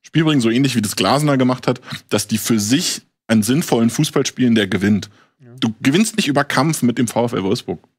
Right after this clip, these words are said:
Speaker 1: Dafür hast du kein Stadion, das dich anfeuert, keine Fans, die dich nach vorne peitschen.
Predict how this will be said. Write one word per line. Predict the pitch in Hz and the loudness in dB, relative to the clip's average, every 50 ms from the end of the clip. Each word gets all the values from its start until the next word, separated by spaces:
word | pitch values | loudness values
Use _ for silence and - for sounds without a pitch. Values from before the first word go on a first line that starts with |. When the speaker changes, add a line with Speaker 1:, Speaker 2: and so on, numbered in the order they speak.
| _ _ - | _ _ -6
Speaker 1:
Dafür | 90 107 - - 135 131 117 - | -4 -4 -2 0 0 0 0 0
hast | 139 151 - - - | -2 -2 -2 -2 -4
du | 139 | -4
kein | - - - 110 110 110 110 - - - - | -2 -2 0 0 2 0 0 -2 -8 -14 -10
Stadion, | - - 156 160 180 180 170 156 | -4 -2 0 0 2 2 0 0
das | 156 - - | -2 -4 -6
dich | - - | -4 -2
anfeuert, | - 127 135 127 - 127 123 123 123 120 - | 0 0 -2 0 0 0 2 2 2 0 0
keine | - 131 123 123 | -2 -2 -2 0
Fans, | - 127 123 143 143 - | 0 0 0 0 -2 -2
die | 147 | -4
dich | 131 127 - | -4 -2 -2
nach | 127 120 | -2 -2
vorne | - - 117 117 120 110 | 0 0 0 0 0 0
peitschen. | - 117 117 120 - - 120 113 | 0 -2 -2 0 0 -2 -2 -2